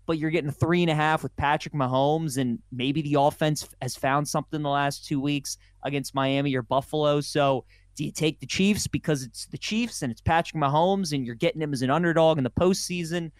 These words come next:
Or do you take the Ravens because they're the best team in football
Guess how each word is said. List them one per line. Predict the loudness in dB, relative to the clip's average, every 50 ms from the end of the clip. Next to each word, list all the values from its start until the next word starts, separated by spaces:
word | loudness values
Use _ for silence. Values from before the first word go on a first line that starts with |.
| _ _ _ _ _
Or | 4 6 6 6 6 4 4 4 2 0 -2 -6 -16 _
do | -6 -6
you | -6 -2
take | 0 0 0 0 0
the | 0
Ravens | 0 2 4 2 2 2 2 2 0 0 -2
because | -6 -10 -10 -2 2 4 4 4 2 2
they're | 0 0 2
the | 2
best | 2 2 2 0 -2
team | -4 0 0 0
in | 0
football | 0 -2 -4 -2 0 0 2 2 2 0